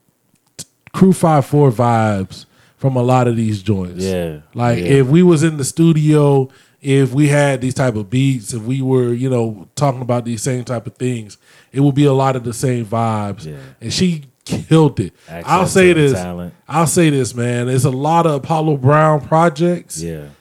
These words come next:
Speaker 1: I, I, like, Apollo Brown's one of my favorite producers. It's a lot of his projects that him working with some of my favorite artists that are dope. To me, I think this is one of the best.
Speaker 2: Yeah.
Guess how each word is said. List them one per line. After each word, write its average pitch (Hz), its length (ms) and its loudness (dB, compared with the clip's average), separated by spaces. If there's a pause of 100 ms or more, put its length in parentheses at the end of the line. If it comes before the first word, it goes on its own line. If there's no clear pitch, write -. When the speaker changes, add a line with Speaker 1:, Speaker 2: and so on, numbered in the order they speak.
(180)
Speaker 1:
I, 165 180 2
I, 165 300 0
like, 135 180 -4
Apollo 175 360 0
Brown's 156 280 0
one 151 80 0
of 143 80 -4
my 131 100 -2
favorite 139 360 -2
producers. 107 600 -10 (280)
It's - 160 -14
a 147 60 -4
lot 180 220 6
of 165 60 2
his 156 140 -2
projects 165 760 -2
that 139 180 -4
him 143 160 -4
working 156 280 0
with 135 140 -4
some 156 120 -2
of 143 60 -6
my 127 140 -6
favorite 139 380 -4
artists 139 460 -2 (240)
that 135 160 -4
are 113 260 -6
dope. 147 380 2 (360)
To 143 100 -8
me, 196 200 2
I 190 120 2
think 160 240 -4
this 147 200 0
is 123 220 -6 (140)
one 147 280 2
of 127 100 -4
the 131 80 0
best. 101 500 -8
Speaker 2:
Yeah. 101 260 -4